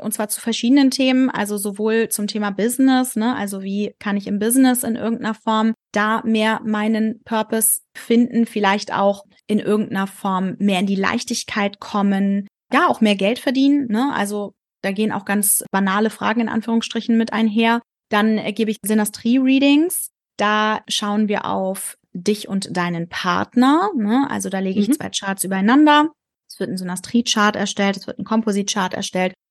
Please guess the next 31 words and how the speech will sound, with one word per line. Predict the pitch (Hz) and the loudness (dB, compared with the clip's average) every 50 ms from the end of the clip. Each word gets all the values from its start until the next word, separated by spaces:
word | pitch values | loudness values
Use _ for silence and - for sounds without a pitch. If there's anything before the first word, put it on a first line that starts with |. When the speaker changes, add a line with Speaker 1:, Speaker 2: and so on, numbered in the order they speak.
| _ _ | _ _
Speaker 1:
und | - 208 202 196 | 2 4 4 4
wir | 214 202 - | 4 2 2
analysieren | - 196 190 190 190 185 185 202 196 - | 2 0 0 0 0 0 0 -2 -2 0
ein | - 185 | -2 -6
Stück | 180 - 196 190 - | -6 -6 -10 -6 -6
weit | 185 185 - | -8 -6 -6
die | 180 | -8
Beziehung | 180 170 - - - - 240 262 262 262 262 262 254 254 | -8 -2 -2 0 2 4 4 4 6 6 6 6 4 4
und | - 196 196 190 196 190 - - _ | 2 0 0 2 0 0 -4 -10 _
vielleicht | - 185 175 196 196 - | -4 -4 -4 -4 -6 -10
auch, | 185 185 | -14 -14
wo | 185 185 196 202 202 208 208 - _ _ _ _ _ _ | -8 -6 -2 0 0 0 -2 -4 _ _ _ _ _ _
bestimmte | - 202 - - - 202 202 202 202 - 190 | -10 -10 -8 -6 -2 -2 -2 -2 -2 -4 -6
Probleme | - - 190 185 196 202 226 254 269 - - | -6 -8 -8 -4 0 2 4 4 2 2 2
auftauchen, | 185 214 226 220 - - - 233 220 214 214 220 214 214 - 220 208 208 208 208 202 - _ _ _ _ | 0 0 0 0 -2 -8 -6 -2 0 2 2 0 0 -2 -2 0 0 2 0 0 -2 -6 _ _ _ _
wo | - 180 185 180 | -12 -8 -6 -2
nicht. | 175 190 240 294 339 - - - - _ _ _ _ _ | 0 2 2 2 2 0 -4 -8 -10 _ _ _ _ _
Dann | - 220 220 240 247 240 | 2 2 4 4 4 4
gibt | 247 240 240 247 - - | 2 0 -2 -2 -4 -4
es | 233 220 220 220 220 - - - - | -2 -2 -2 -2 -4 -6 -8 -8 -6
natürlich | 185 196 196 - 196 190 196 - | -6 -6 -4 -4 -6 -6 -6 -8
auch | - 190 | -8 -6
so | 185 190 226 247 269 285 285 277 - | -4 -2 0 2 2 2 2 2 0
Liebesreadings, | - 233 240 254 254 254 247 - 240 247 247 247 247 247 240 | -2 0 0 0 0 -2 -4 -2 -2 0 2 2 2 2 0
die | 240 233 226 | -2 -6 -6
ich | - - - | -6 -6 -6
anbiete, | - 214 226 226 220 226 226 - - 233 226 220 - - | -2 0 0 0 0 -2 -4 -4 -2 -2 -2 -2 -4 -6
auch | - 196 196 - | -6 -8 -8 -8
für | - - - 202 190 190 - | -10 -6 -4 -2 -2 -2 -4
Singles | - - - 240 254 269 285 277 269 269 269 - | -6 -2 2 6 6 6 6 6 4 2 -2 -4
quasi. | - - 247 240 247 254 247 254 254 262 262 262 | -2 0 2 2 2 2 2 0 0 -2 -2 -4